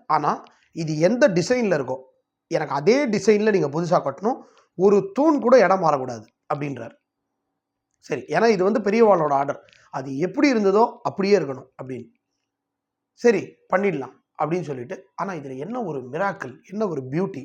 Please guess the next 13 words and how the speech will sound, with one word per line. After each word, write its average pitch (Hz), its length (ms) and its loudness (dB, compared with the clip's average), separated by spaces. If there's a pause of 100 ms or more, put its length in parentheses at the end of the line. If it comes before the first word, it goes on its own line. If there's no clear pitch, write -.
(100)
அப்படின்னா, 127 380 -12 (540)
அந்த 135 300 -10
தரை 285 280 4
இருந்தது 170 300 0
பார்த்தேடா, 123 320 -6 (280)
அந்த 139 240 -10
வீட்டோட 156 380 -4 (120)
தரை, 151 260 2 (680)
அந்த 127 220 -12
தரை 185 260 -6
மட்டும் 170 340 -8
ஒண்ணுமே 156 360 -8 (180)
ஆகலையாம், 127 400 -8